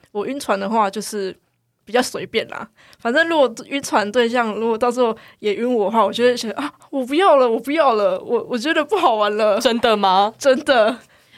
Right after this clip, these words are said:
Speaker 1: 晕船是这样，因为我晕船很快，下船很快，但是到真的喜欢的话，我就会，哦，又想到了伤心事。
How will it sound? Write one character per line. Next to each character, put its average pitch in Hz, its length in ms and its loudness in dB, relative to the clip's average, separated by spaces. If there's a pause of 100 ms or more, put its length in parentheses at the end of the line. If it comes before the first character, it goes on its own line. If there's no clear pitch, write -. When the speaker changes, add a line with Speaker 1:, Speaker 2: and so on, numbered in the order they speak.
(100)
Speaker 1:
晕 359 200 2
船 240 240 2
是 220 120 0
这 262 160 2
样， 226 220 4
因 254 60 0
为 302 80 4
我 233 240 2
晕 254 100 -2
船 269 200 0
很 202 100 -6
快， 226 200 -2
下 214 140 -4
船 208 180 -8
很 170 100 -12
快， - 240 -10 (220)
但 294 120 2
是 320 160 0
到 285 200 2
真 262 260 0
的 240 100 0
喜 202 200 -8
欢 208 160 -4
的 202 60 -8
话， 208 180 -4
我 175 120 -6
就 214 160 -6
会， 214 220 -4 (460)
哦， - 60 -20 (200)
又 220 100 -10
想 202 140 -14
到 214 120 -6
了 208 60 -6
伤 214 180 -12
心 220 180 -10
事。 202 380 -10